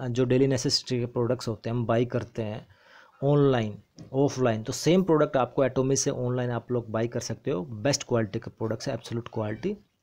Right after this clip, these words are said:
एब्सोल्यूट प्राइस। तो पाँच सौ से ज़्यादा प्रोडक्ट कोरिया में लॉन्च हो चुके हैं already। और इसके अलावा Atomy का जो ऐज़ा मॉल है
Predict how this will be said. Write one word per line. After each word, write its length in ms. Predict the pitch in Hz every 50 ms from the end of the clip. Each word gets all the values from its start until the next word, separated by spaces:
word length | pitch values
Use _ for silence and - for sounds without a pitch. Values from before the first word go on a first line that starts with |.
| -
एब्सोल्यूट 600 | 85 110 123 120 - - - 143 135 135 131 123
प्राइस। 420 | - - 127 113 110 107 104 - - -
तो 60 | 131
पाँच 320 | - - 135 131 143 151 -
सौ 120 | - 170
से 60 | 151
ज़्यादा 220 | 139 156 147 151 151
प्रोडक्ट 340 | 151 - 143 135 135 - -
कोरिया 320 | - 143 139 131 143 139
में 80 | 139 139
लॉन्च 260 | 131 120 127 123 -
हो 60 | 120 110
चुके 240 | - - 117 - 127
हैं 120 | 120 117
already। 380 | 117 120 120 117 120 143 170 180 - _ - - - - - _ -
और 140 | 139 147 165
इसके 280 | 170 - - - 190
अलावा 420 | 185 160 143 131 127 127 127 131 - - 131
Atomy 340 | 127 - 143 139 139 139 135
का 80 | 143 131
जो 200 | 127 135 - -
ऐज़ा 320 | - 127 127 117 135 139 139
मॉल 300 | 139 131 127 123 117 104
है 160 | 107 127